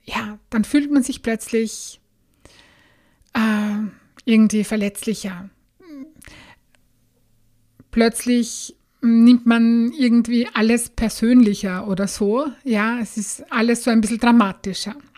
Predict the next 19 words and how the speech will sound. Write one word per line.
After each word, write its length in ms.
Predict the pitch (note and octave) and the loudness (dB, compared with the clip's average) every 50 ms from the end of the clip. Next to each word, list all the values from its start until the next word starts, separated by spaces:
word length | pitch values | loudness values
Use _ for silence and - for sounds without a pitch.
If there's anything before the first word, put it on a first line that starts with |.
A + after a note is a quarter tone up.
| _ _ _ _ _ _ _ _ _ _ _ _ _ _ _ - - - | _ _ _ _ _ _ _ _ _ _ _ _ _ _ _ -20 -10 -4
oder 240 | D4 G#3+ G3 G#3+ | -2 0 2 2
auch 80 | G3 - | 0 0
verletzender 840 | - - G#3 G#3 A3+ A#3 A#3 A#3 - G#3 G3+ F#3+ F#3 G3 F#3+ - | -2 -2 -2 0 0 0 -2 -4 -8 -8 -8 -8 -8 -10 -10 -12
oder 160 | G#3 F#3+ F#3+ F#3 | -12 -12 -14 -12
so. 280 | - - A3 B3+ C4 - _ _ _ _ - - - - - - - - - - _ _ _ _ _ _ _ _ _ _ _ _ _ _ _ _ _ _ _ _ _ _ _ _ _ - | -12 -12 -14 -14 -16 -20 _ _ _ _ -20 -20 -20 -20 -20 -20 -20 -20 -20 -20 _ _ _ _ _ _ _ _ _ _ _ _ _ _ _ _ _ _ _ _ _ _ _ _ _ -6
Das 160 | A#3 - - | -6 -2 0
heißt, 340 | A3 G#3+ B3+ E4 D#4+ - - | 0 0 0 -2 -2 -2 -2
der 80 | A#3+ | -2
Schlaf 580 | - - - G#3+ F#3+ G#3+ A#3+ C#4+ D#4+ D4+ - - - | -2 -2 -6 -6 -6 -4 -4 -4 -4 -6 -8 -14 -16
fehlt 520 | - - B3 A#3 A3+ A#3+ A#3 - - - | -10 -6 -4 -2 -2 -4 -6 -8 -8 -4
dann 420 | A3 G#3+ G#3+ G#3+ G#3 G#3 A3+ - _ _ | -2 0 2 2 2 0 -2 -4 _ _
nicht 380 | - B3 B3 A#3+ A#3 - - - | 6 8 8 8 6 4 0 0
nur 340 | G#3 G3+ F#3+ F#3+ F3+ F#3 - _ _ _ _ _ _ _ _ _ _ _ _ - | 2 2 2 0 -4 -8 -10 _ _ _ _ _ _ _ _ _ _ _ _ -8
körperlich, 880 | - C4 C4 C4+ C4 - - G3 F3+ F3+ F#3 F#3+ A3 C#4+ F#4+ G4 - - | -2 0 2 2 0 -2 -8 -8 -8 -6 -6 -6 -6 -6 -8 -10 -12 -8
sondern 600 | - A#3 G3+ G#3 A3 A#3 A3 A#3 A3+ A#3 A#3 A#3+ | -4 -2 0 0 0 0 0 0 0 0 0 -2
auch 540 | F4+ F4 G#3+ G3 G3+ G#3 - - - - - _ _ _ _ _ _ | -2 -2 -4 -4 -4 -4 -6 -8 -14 -16 -18 _ _ _ _ _ _
emotional. 920 | - A#3 G#3+ G3+ G3 F3+ - - - G#3 F#3+ F3 F#3 F#3 F3+ G3+ G#3 G3+ - _ _ _ _ _ _ _ _ - - - - - - - _ _ _ _ _ _ _ _ _ _ _ _ _ _ _ _ _ _ _ _ _ _ _ _ _ _ _ _ _ _ _ _ _ - | 0 2 2 2 2 0 -4 -8 -8 -8 -6 -8 -8 -10 -12 -16 -18 -20 -20 _ _ _ _ _ _ _ _ -20 -20 -20 -20 -20 -20 -20 _ _ _ _ _ _ _ _ _ _ _ _ _ _ _ _ _ _ _ _ _ _ _ _ _ _ _ _ _ _ _ _ _ 0
Und 180 | - A#3 A#3 | 2 2 2
gleichzeitig 1040 | - G#3+ G3+ G#3 A#3+ B3+ - - D#4 C#4 C4 C4 C4 - C4+ C4 B3+ B3 - - | 2 -2 -2 -2 -2 -4 -4 -2 -2 -2 -2 -2 -2 -2 0 0 0 -2 -4 -10